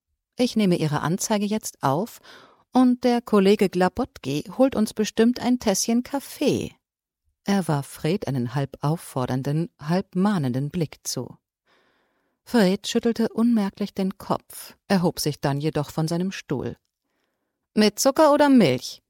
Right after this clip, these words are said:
fragte er und verließ den Raum, ohne eine Antwort abzuwarten. Er war in der Tat der Inbegriff von Charme. Ernie setzte sich auf den frei gewordenen Stuhl gegenüber von Gitte Wolters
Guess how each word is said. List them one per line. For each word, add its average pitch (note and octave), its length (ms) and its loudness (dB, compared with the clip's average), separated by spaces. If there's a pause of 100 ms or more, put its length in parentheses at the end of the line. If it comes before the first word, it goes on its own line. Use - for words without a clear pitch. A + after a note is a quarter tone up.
(160)
fragte C3 420 -4
er C3 180 -2
und C3+ 120 -8
verließ C#3+ 320 -4
den B2+ 160 -2
Raum, C#3 280 0
ohne D#3 280 0
eine B2+ 240 -2
Antwort B2+ 420 -6
abzuwarten. - 720 -6 (800)
Er A3 180 -4
war G3+ 220 -2
in G#3+ 100 0
der A3 220 -4
Tat - 480 -6 (100)
der - 220 -6
Inbegriff B2 500 -8
von A2+ 300 -4
Charme. A2+ 520 -4 (1080)
Ernie F3+ 580 -2
setzte A3+ 420 -4
sich F#3+ 220 -4
auf D3+ 80 -6
den C#3 160 -6
frei D3+ 280 -2
gewordenen C#3+ 540 -2
Stuhl F3+ 400 -2
gegenüber C#3+ 520 -2
von C3 220 -4
Gitte C#3 320 -4
Wolters C#3 460 -4